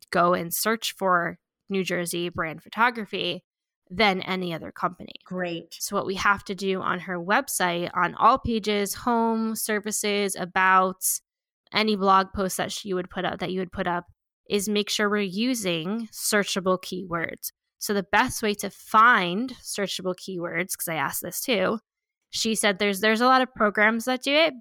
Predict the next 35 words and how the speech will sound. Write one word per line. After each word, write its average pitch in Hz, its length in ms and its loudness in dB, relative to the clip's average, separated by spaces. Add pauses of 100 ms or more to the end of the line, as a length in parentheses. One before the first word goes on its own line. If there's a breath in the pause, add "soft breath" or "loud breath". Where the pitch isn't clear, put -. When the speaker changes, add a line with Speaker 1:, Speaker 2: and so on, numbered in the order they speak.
Speaker 1:
but 220 260 2
the 196 100 -2
best 196 300 0
way 196 120 0
to 185 80 -2
find 190 420 0
that 285 260 2 (180)
is 185 220 -2
right 202 380 2
in 190 160 -8
Google. - 420 -4
So - 160 -6
if 190 140 -8
you 214 160 2
were 220 80 4
to 220 140 -10
start 214 240 0
typing 175 540 -6
M 185 240 -4
J 202 180 -2
brand 185 300 -2
photographers, 190 800 -4 (300)
there's 190 160 -4
gonna 196 160 -2
be 185 80 2
a 185 60 0
couple 202 340 2
other 185 280 2
keywords 185 680 0
and 175 120 -6
key 185 180 -6
phrases 196 640 0
that 185 200 0
pop 185 260 0
up 170 120 -10